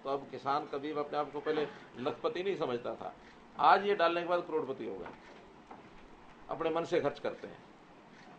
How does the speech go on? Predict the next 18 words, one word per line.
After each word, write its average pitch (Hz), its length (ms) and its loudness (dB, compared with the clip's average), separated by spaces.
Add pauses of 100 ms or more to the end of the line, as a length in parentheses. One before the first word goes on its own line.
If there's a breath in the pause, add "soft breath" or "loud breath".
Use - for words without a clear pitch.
(100)
तो 131 60 -6
इनकम 180 460 0
को 208 220 2
बढ़ाने 147 420 0
का 135 220 4
एक 147 420 -2
बड़ा 143 180 4
कारगर 123 400 2
उपाय 117 460 0 (300)
ये 135 80 -4
किसानों 113 360 -4
के 107 100 -8
लिए 117 140 -4
हमने 104 180 -8
किया 101 280 -6
है। - 280 -12 (1900)
प्राकृतिक 190 580 -2
आपदा 165 440 6